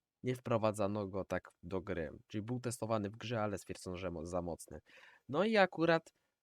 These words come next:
to było chyba parę lat temu, a teraz, no tak nie wiem, tak z dupy,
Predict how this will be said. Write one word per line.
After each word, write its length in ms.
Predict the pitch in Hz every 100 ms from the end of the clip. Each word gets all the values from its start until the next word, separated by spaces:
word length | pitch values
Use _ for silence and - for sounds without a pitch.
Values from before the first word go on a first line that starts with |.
| _ _ _ _
to 140 | 151
było 180 | 139 135
chyba 240 | 127 120 107
parę 280 | 104 110
lat 240 | 95 90 -
temu, 360 | 120 160 175 -
a 100 | 101
teraz, 640 | - 147 160 151 - - - _ _ _ _ _
no 160 | 110 117
tak 220 | 113 -
nie 180 | 113 101
wiem, 280 | 101 107 113
tak 180 | 92
z 80 | 98
dupy, 500 | 104 - 131 185 214